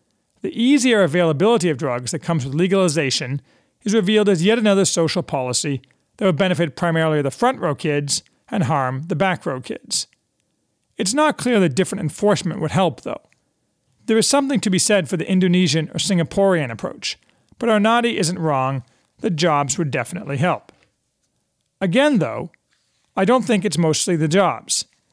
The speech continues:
It's the web of society and community that is,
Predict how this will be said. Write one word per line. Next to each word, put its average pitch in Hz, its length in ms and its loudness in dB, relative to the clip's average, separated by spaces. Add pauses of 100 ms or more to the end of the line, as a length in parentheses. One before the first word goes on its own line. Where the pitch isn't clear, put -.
(260)
It's 196 140 -6
the 240 100 0
web 190 240 4
of 196 80 -4
society 208 580 0
and 185 100 0
community 165 600 0 (400)
that 165 160 0
is, 156 360 2